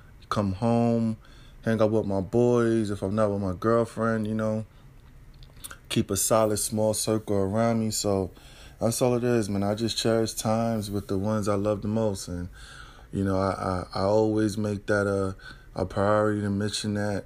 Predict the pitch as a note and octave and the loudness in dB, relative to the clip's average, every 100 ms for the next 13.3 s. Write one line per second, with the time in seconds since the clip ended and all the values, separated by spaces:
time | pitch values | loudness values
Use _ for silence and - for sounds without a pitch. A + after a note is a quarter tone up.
0 | - G2+ G2+ F#2 G2 F#2+ F2+ - F#2+ F#2+ | -6 -2 -2 -2 -2 -2 -4 -4 -4 -2
1 | F#2 G#2 G2 G2 G#2+ G#2 G#2 G#2 G2 A2 | 0 -2 -2 -2 0 2 2 0 -4 -6
2 | G2 - G#2 G2+ F#2+ A2 G#2 G2 F#2 F#2+ | -4 0 0 0 -2 0 0 0 -2 -2
3 | F2+ - - - - - - G2 G2+ G#2 | -2 -6 -18 -20 -20 -8 -4 -2 -2 -2
4 | G2+ G#2 A#2 G#2 - A2+ G2+ A#2 A2 G#2+ | -6 -4 -2 -2 0 0 0 2 2 0
5 | - G#2+ G#2 G2+ G2+ G2 G2 - A2 G2+ | 0 0 2 0 -2 -2 -4 -4 -2 -2
6 | - A2 G#2+ G2+ F#2+ - - A2 G#2 G2 | -2 -2 0 -2 -4 -8 -2 0 0 0
7 | F#2 F#2 - - - - G2 G2 G#2+ G#2+ | -2 -6 -16 -20 -20 -6 -2 2 4 2
8 | G2+ G#2+ G#2 G#2+ G#2 G2 G#2 G#2 G2 G2+ | 0 -2 0 0 0 2 2 2 0 -2
9 | G2+ - - A2 G2 F#2+ - G#2 G#2+ G#2 | -4 -6 -2 0 0 -4 -4 -2 0 -2
10 | G2+ F#2+ - - - - - - F#2+ G2+ | -4 -6 -8 -14 -16 -16 -16 -2 0 2
11 | G2+ G2 G#2+ G2 G#2 G2 F2+ G2+ G2 F#2+ | 0 -2 -2 -2 -2 -2 0 0 0 0
12 | F#2+ G2 G2 F#2 - G#2 G2+ G2 G2+ F#2 | -2 -2 -2 -4 -4 -4 -4 -4 -2 -2
13 | G#2 G#2 G#2+ | -2 -2 -6